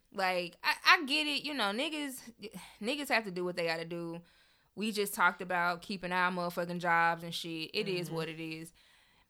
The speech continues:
Speaker 1: I would assume that rich people may not, I, I thought that they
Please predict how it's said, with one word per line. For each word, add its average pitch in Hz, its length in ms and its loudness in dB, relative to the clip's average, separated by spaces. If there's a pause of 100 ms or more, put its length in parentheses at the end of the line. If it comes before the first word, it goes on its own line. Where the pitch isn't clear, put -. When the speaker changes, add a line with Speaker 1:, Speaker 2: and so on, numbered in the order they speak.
(220)
Speaker 1:
I 311 140 12
would 320 120 2
assume 254 340 2
that 175 180 4
rich 220 240 2
people 190 580 -2 (220)
may 175 240 4
not, 220 240 6 (120)
I, 156 180 6 (180)
I 208 120 12 (120)
thought 208 280 10
that 226 140 0
they 233 160 4